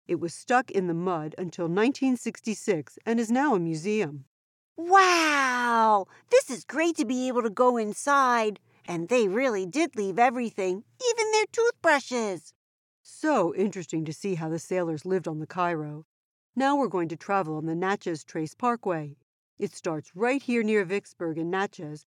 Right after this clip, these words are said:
Speaker 1: and goes all the way up to Nashville.
Speaker 2: We were in Nashville. That was super fun. Before we go to the Natchez Trace, let's take a look at the Mississippi River.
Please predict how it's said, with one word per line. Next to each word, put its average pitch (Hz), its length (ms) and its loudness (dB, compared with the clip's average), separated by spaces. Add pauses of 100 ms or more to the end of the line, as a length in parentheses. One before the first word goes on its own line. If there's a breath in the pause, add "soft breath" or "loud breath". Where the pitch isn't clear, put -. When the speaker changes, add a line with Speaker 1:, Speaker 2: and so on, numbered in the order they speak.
(160)
Speaker 1:
and 190 160 -2
goes 180 260 -2
all 277 160 2
the 226 80 2
way 165 140 0
up 165 100 -8
to 233 120 -2
Nashville. 226 640 0 (400)
Speaker 2:
We 214 420 0
were 285 180 2
in 247 240 -2
Nashville. 254 800 0 (180)
That 196 240 4
was 190 140 -6
super 180 400 -6
fun. 190 480 2 (380)
Before 339 380 4
we 415 100 6
go 269 180 6
to 247 60 2
the 226 140 2
Natchez 233 500 -2
Trace, 220 420 -4 (240)
let's 480 220 -2
take - 180 0
a 220 60 -2
look 247 240 2
at - 80 -6
the 202 100 -4
Mississippi 202 560 -4
River. 196 420 -2